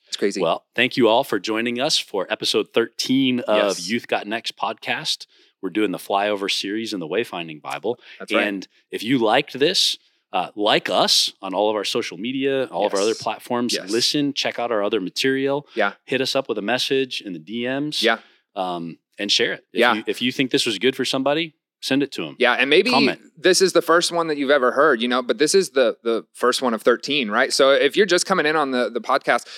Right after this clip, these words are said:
Speaker 1: go back and listen to the other ones, 'cause we have gone in order through the Flyover
Speaker 2: Yes.
Speaker 1: plan, um, through this, through this series, and we're gonna continue to do so. So, um, catch up if, if this is the first time
Speaker 2: And if you
Speaker 1: you're
Speaker 2: wanna see
Speaker 1: getting
Speaker 2: what we look like and you're only on a podcast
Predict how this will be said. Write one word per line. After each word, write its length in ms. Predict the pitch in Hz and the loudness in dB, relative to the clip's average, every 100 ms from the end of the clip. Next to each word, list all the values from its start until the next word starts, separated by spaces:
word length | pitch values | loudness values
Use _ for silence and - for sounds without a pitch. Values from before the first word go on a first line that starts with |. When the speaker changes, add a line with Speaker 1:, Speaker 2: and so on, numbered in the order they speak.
| - | 0
Speaker 1:
go 100 | 156 | 4
back 220 | 240 330 | 4 2
and 100 | - | 2
listen 240 | 156 - 196 | 2 2 2
to 80 | 170 | 2
the 120 | 151 | 4
other 200 | 127 170 | 6 4
ones, 220 | 127 107 | 4 0
'cause 140 | - 131 | -2 0
we 120 | 147 | 2
have 240 | 160 175 | 2 2
gone 240 | 139 151 151 | 2 2 2
in 200 | 127 139 | -2 -4
order 500 | 113 131 131 127 117 | 2 4 4 4 0
through 360 | - 117 127 127 | -8 -2 0 0
the 60 | |
Flyover 360 | 117 117 110 110 | -2 0 2 2
Speaker 2:
Yes. 160 | 110 - | 0 2
Speaker 1:
plan, 340 | 120 113 113 - - _ | 2 2 -2 -8 -20 _
um, 440 | 113 110 107 104 | 0 2 2 0
through 280 | 107 - 113 | -4 0 2
this, 240 | 113 110 - - _ | 4 0 -4 -12 _
through 120 | 120 | 2
this 180 | 120 - | 2 2
series, 280 | 120 151 135 | 4 4 2
and 80 | |
we're 60 | 123 | 0
gonna 120 | 123 | 0
continue 340 | 117 117 131 127 | -2 -10 -6 -6
to 60 | 107 | -4
do 140 | 110 | -6
so. 260 | - 92 73 | -4 -4 -4
So, 440 | - 107 101 92 - | -4 0 0 0 -4
um, 300 | 104 101 98 | -10 -10 -4
catch 240 | 123 - | -2 0
up 200 | 151 170 | 0 0
if, 140 | 104 - | -6 -6
if 180 | 110 104 | -6 -4
this 180 | 113 107 | -4 -4
is 80 | 107 | -6
the 80 | 107 | -4
first 240 | 113 113 | -4 -4
time 140 | - 117 | -4 -4
Speaker 2:
And 80 | |
if 60 | 113 | -2
you 40 | |
Speaker 1:
you're 100 | 110 | -2
Speaker 2:
wanna 140 | 110 117 | -2 0
see 120 | - 117 | 0 2
Speaker 1:
getting 100 | 107 | 2
Speaker 2:
what 80 | 82 | 0
we 100 | 82 | -4
look 260 | 90 110 107 | -4 -4 -4
like 220 | 117 - | -6 -4
and 80 | 87 | -6
you're 140 | 82 | -6
only 180 | 90 98 | -6 -6
on 140 | 92 | -8
a 40 | 80 | -10
podcast 760 | 92 104 - 131 147 - - | -10 -10 -8 -10 -8 -10 -10